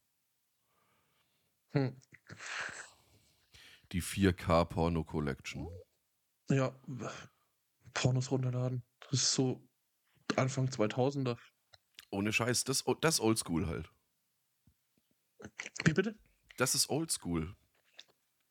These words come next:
Speaker 1: Aber so richtig, ja.
Speaker 2: Ja. Ich würd's jederzeit wieder machen.
Speaker 1: Pornos runterladen?
Speaker 2: Ich glaub schon.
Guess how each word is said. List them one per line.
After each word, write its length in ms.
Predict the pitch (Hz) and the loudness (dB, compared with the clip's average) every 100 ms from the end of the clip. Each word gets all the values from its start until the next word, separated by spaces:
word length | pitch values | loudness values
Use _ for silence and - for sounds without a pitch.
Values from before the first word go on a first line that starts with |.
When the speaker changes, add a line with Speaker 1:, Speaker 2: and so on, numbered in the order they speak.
| _ _ _ - | _ _ _ -2
Speaker 1:
Aber 160 | 143 123 | 0 2
so 100 | 127 | 2
richtig, 340 | 160 - 143 | 0 -2 -2
ja. 240 | 123 123 - _ _ _ _ _ _ _ - | -2 -2 -6 _ _ _ _ _ _ _ -6
Speaker 2:
Ja. 120 | 80 - _ _ _ - _ _ _ - | -6 -6 _ _ _ -20 _ _ _ -2
Ich 200 | 151 - | 0 0
würd's 160 | 82 80 | -2 -2
jederzeit 420 | 76 85 82 - | -4 -4 -4 -2
wieder 160 | 80 | -4
machen. 260 | 73 73 80 _ _ _ _ _ _ _ _ _ _ _ _ _ _ _ _ _ - _ - | -4 -8 -16 _ _ _ _ _ _ _ _ _ _ _ _ _ _ _ _ _ -20 _ -4
Speaker 1:
Pornos 340 | - 143 160 | 0 0 2
runterladen? 460 | 196 185 190 202 - _ _ - - _ - | 2 4 2 0 -6 _ _ -20 -20 _ -14
Speaker 2:
Ich 200 | - - | -8 0
glaub 200 | 90 - | 0 0
schon. 200 | - | -8